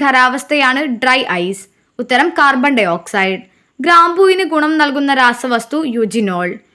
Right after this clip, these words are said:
ഗ്രിഗർ മെന്റലിൻ്റെ തൊഴിൽ എന്തായിരുന്നു? ഉത്തരം പുരോഹിതൻ. വൈദ്യുതിയുടെ ഇൻറ്റ-, ഇൻറ്റൻസിറ്റിയുടെ യൂണിറ്റ് ആംപിയർ. ന്യൂക്ലിയർ ഫിസിക്സിൻ്റെ പിതാവ് ഏണസ്റ്റ് റൂദർഫോർഡ്. സോറിയാസിസ് ബാധിക്കുന്ന ശരീരഭാഗം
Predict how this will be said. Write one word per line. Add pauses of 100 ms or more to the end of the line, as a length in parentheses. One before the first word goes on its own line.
(320)
ഗ്രിഗർ
മെന്റലിൻ്റെ (140)
തൊഴിൽ
എന്തായിരുന്നു? (380)
ഉത്തരം
പുരോഹിതൻ. (560)
വൈദ്യുതിയുടെ (160)
ഇൻറ്റ-, (100)
ഇൻറ്റൻസിറ്റിയുടെ (100)
യൂണിറ്റ് (140)
ആംപിയർ. (460)
ന്യൂക്ലിയർ
ഫിസിക്സിൻ്റെ
പിതാവ് (200)
ഏണസ്റ്റ്
റൂദർഫോർഡ്. (680)
സോറിയാസിസ്
ബാധിക്കുന്ന (160)
ശരീരഭാഗം